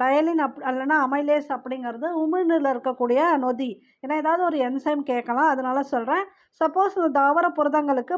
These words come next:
புரோட்டியேஸ் கொடுத்திருந்தாலும் ஓகே. புரோட்டியேஸ்னு அப்படியே இங்கிலீஷ்ல உங்களுக்கு தமிழ்ல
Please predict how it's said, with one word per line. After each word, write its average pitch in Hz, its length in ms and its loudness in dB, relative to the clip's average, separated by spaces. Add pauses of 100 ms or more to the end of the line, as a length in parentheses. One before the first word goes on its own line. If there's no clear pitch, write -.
புரோட்டியேஸ் 349 640 2
கொடுத்திருந்தாலும் 262 680 -2
ஓகே. 247 300 -4
புரோட்டியேஸ்னு 285 720 0 (420)
அப்படியே 285 280 0
இங்கிலீஷ்ல 330 400 0 (100)
உங்களுக்கு 277 380 -4 (180)
தமிழ்ல 294 260 -2